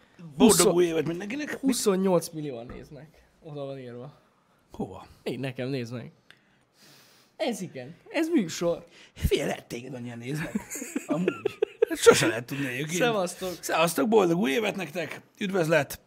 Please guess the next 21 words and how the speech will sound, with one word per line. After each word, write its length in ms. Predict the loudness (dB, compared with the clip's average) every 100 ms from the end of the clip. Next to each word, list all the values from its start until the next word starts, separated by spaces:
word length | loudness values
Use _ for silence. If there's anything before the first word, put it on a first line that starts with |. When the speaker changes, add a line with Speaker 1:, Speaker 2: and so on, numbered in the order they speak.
| _ 0
Speaker 1:
Jó 200 | 2 4
reggel! 600 | 2 0 0 0 -6 -16 _ _ _ _ _
Ö, 80 | -4 -2 -2 -6 -12 -2
jó 180 | 2 4
megint 360 | 4 2 2
itt! 340 | 2 0 -4 -16 -20 _ -12
Jó 140 | -8
megint 260 | -8 -10 -14
streamelni. 600 | -14 -12 -8 -8 -10 -12 _
Rendesen 520 | -6 -6 -4 0 0 -2 -12
egy 120 | -12 -2
pár 180 | -2
napja, 480 | -2 -4 -4 -6 -12 _ _ _ -14
ö, 260 | -6 -2 -2 -2
pörgök 300 | 4 4 4
rá, 120 | -2 -2
hogy 200 | -4 -4
lesz 180 | -6
happy 220 | -8 -8 -4
hour, 240 | -2 -2
mert 260 | -4 -8